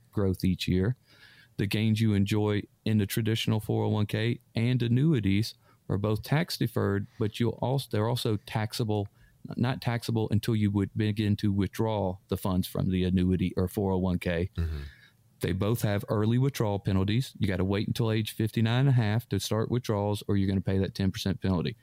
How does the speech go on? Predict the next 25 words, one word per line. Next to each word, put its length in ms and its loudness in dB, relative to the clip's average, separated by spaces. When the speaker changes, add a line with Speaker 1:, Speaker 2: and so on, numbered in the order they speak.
Speaker 1:
So 100 -2
there's 100 0
a 40 -4
couple 240 0
of 80 2
similarities 680 2
there. 240 0
They're 160 0
Speaker 2:
How 120 0
are 40 2
Speaker 1:
both 80 0
Speaker 2:
they 100 2
Speaker 1:
basically 340 0
Speaker 2:
different? 120 0
Speaker 1:
just 120 -4
long-term 580 2
retirement 400 0
saving 360 0
vehicles. 500 -2
Speaker 2:
Mm-hmm. 400 4
Speaker 1:
Are 80 0
they 80 0
different? 340 -2
Great 180 0
idea. 320 -2